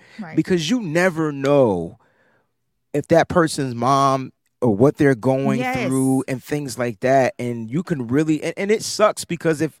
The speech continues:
Speaker 2: if Trey Lance comes out of character and claps back,
Speaker 1: Mm-hmm.
Speaker 2: then all of a sudden Trey Lance is the bad guy. He didn't
Speaker 1: Yes.
Speaker 2: do anything wrong.
Speaker 1: Exactly. Yep.
Speaker 2: You know
Speaker 1: Yeah.
Speaker 2: what I mean? Like, that's the
Speaker 1: Mm-hmm.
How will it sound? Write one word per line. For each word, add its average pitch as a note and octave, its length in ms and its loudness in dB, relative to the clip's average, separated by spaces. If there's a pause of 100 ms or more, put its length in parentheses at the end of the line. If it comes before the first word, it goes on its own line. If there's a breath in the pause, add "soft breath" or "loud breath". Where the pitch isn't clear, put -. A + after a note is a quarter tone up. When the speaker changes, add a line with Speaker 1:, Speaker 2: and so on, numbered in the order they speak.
(220 loud breath)
Speaker 2:
if - 160 -2
Trey F#3+ 260 4
Lance F3+ 260 2
comes E3+ 280 -2
out A#2+ 160 2
of A2 100 -8
character F#3 800 2 (320 loud breath)
and C#3+ 160 -6
claps - 460 0
back, C3+ 500 4
Speaker 1:
Mm-hmm. G3+ 300 -8
Speaker 2:
then F#3 140 4
all F3+ 240 6
of D#3+ 100 0
a D3+ 60 0
sudden E3 320 2
Trey D#3 280 -2
Lance D#3+ 280 -4
is C3 100 -6
the A#2 140 0
bad D3 340 2
guy. C3+ 240 4
He G#3 120 0
didn't A#3 120 2
Speaker 1:
Yes. F#3+ 260 0
Speaker 2:
do F#3 60 -6
anything C3 560 -4 (360)
wrong. G#3 240 4
Speaker 1:
Exactly. E3+ 520 -6 (420)
Yep. F#3 280 -10 (460)
Speaker 2:
You A#3+ 100 -2
know C#4+ 60 4
Speaker 1:
Yeah. C#4 60 4
Speaker 2:
what C4+ 100 0
I C4 60 2
mean? C4+ 300 -2
Like, A#3 160 2
that's C4+ 220 2
the C4 100 0
Speaker 1:
Mm-hmm. F#3+ 80 -6